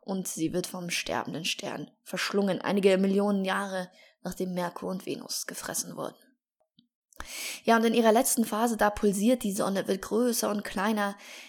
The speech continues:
Diese Zeit ist hochgradig instabil und alles, was vom Planetensystem übrig geblieben ist, wird entweder in die Sonne stürzen oder aus dem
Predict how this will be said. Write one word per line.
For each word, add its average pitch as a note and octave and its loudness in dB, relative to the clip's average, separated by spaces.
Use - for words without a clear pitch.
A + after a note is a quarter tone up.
Diese G#3+ 0
Zeit A3 0
ist - -2
hochgradig - 2
instabil F#3+ -2
und G3 -4
alles, A3+ 2
was F#3+ -4
vom F#3+ -6
Planetensystem G3 -2
übrig - -2
geblieben G#3 -2
ist, G#3 -4
wird F3+ -2
entweder G3 4
in G3 -4
die F#3 -2
Sonne F#3 -2
stürzen G3 -2
oder F#3 4
aus - -6
dem F3+ -6